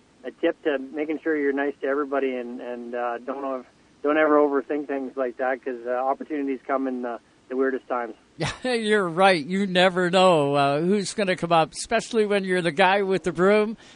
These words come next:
Speaker 2: Uh, and, you know, somebody comes up and asks you a question. You just never, ever know. Riley Siebert, this has been great catching up with you tonight. Uh, congratulations on a dynamite season.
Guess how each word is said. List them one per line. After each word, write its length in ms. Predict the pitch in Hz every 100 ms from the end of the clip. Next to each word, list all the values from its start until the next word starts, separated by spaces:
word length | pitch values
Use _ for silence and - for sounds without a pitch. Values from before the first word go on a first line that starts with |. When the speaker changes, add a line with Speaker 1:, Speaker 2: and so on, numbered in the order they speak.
| - 160
Speaker 2:
Uh, 360 | 160 156 156 -
and, 380 | 170 160 170 165
you 160 | 202
know, 160 | 190 214
somebody 380 | - 208 208 226
comes 240 | 214 202
up 140 | 202 180
and 80 | 190
asks 240 | 190 -
you 100 | 208
a 40 | 196
question. 560 | 202 185 156 147 131
You 140 | 131 135
just 280 | 147 139
never, 680 | 156 151 151 160 131 165 160 -
ever 360 | - 135 143 147
know. 340 | 147 113 101 - - - - -
Riley 360 | 233 269 269
Siebert, 460 | - 269 277 294 254
this 200 | 277 -
has 80 | 226
been 160 | 226
great 320 | 175 185 185 -
catching 380 | 185 - 160 156
up 160 | 156
with 140 | 180 151
you 220 | 165 165
tonight. 480 | 175 151 156 170 - _ _ _ _
Uh, 200 | 160 156 151
congratulations 1400 | 180 156 175 190 196 214 202 180 208 190 208 208 202 - -
on 280 | 175 160
a 240 | 151 160 143
dynamite 920 | 127 - 196 196 214 185 160 147 143
season. 760 | - 175 180 190 190 214 208